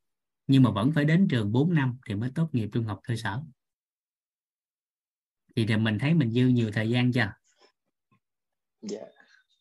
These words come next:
Speaker 1: À, vậy là thời gian trong cuộc đời của mình có, có thể sắp xếp được nhiều việc ý nghĩa.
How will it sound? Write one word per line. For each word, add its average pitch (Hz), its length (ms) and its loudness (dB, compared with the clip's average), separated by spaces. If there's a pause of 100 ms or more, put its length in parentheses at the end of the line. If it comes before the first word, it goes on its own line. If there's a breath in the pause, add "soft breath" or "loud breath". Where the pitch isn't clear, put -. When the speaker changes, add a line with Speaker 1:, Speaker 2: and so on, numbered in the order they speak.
(120)
Speaker 1:
À, 104 300 0
vậy 110 80 0
là 107 140 0
thời 107 180 0
gian 123 220 2
trong 120 160 0
cuộc 117 160 -4
đời 104 220 -4
của 117 100 -2
mình 107 240 -2
có, 165 60 -6 (140)
có - 100 -6
thể 110 160 -4
sắp 160 200 -4
xếp 170 200 0
được 139 80 -4
nhiều 110 280 -2
việc 101 140 -4 (100)
ý 143 140 0
nghĩa. 127 280 -2